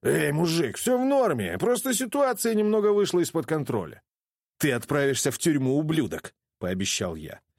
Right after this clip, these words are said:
Амелия схватила меня за руку и уткнулась лицом мне в спину. "Ну давай, звони в полицию", храбрился Кайл, хотя его голос дрожал.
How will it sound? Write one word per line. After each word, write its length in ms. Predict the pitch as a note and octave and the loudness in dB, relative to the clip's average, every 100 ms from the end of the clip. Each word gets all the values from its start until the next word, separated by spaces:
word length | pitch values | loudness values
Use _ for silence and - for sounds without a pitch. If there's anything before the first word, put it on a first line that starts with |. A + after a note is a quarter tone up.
| _ _ _ | _ _ _
Амелия 440 | - F#2+ D3+ E3 D#3 | -8 -2 0 0 0
схватила 420 | - C3+ D3 C#3+ | 0 -2 0 0
меня 280 | C3+ C3+ B2 | 0 0 0
за 220 | G#2 D3 | 0 0
руку 260 | C#3+ - A#2+ | -2 0 0
и 40 | |
уткнулась 600 | A2+ G#2+ A2 A#2+ A#2+ A2+ | 0 -2 -2 0 0 -2
лицом 400 | A2 - A2+ G2+ | -4 -2 -2 -2
мне 160 | G2+ G#2 | -2 -4
в 60 | |
спину. 420 | - - C3+ - _ _ _ _ _ _ | -8 -16 -20 -20 _ _ _ _ _ _
"Ну 200 | D#3+ E3 | 0 0
давай, 560 | F3 G3 F3+ D#3+ D#3+ C#3 | 2 0 0 -2 -4 -2
звони 540 | F#3+ C#4 C4+ A#3+ C3 | 2 2 2 0 0
в 80 | - | -2
полицию", 760 | A3+ A#3 D#3+ F#2+ - G#2 E2 - _ _ _ | -2 0 -2 -2 -2 -4 -6 -10 _ _ _
храбрился 640 | - A2+ G#2+ A2 - G#2 | -4 -2 -2 -2 -4 -8
Кайл, 400 | - C#3+ C#3+ B2 - - - | -2 0 0 -4 -10 -20 -20
хотя 320 | - A#2 B2+ | -8 -4 -2
его 200 | B2 A2+ | 0 -2
голос 340 | G2+ A#2 A2 F#2+ | -2 -2 -2 -2
дрожал. 440 | G#2 G#2 E2 A#1+ | -4 -4 -8 -12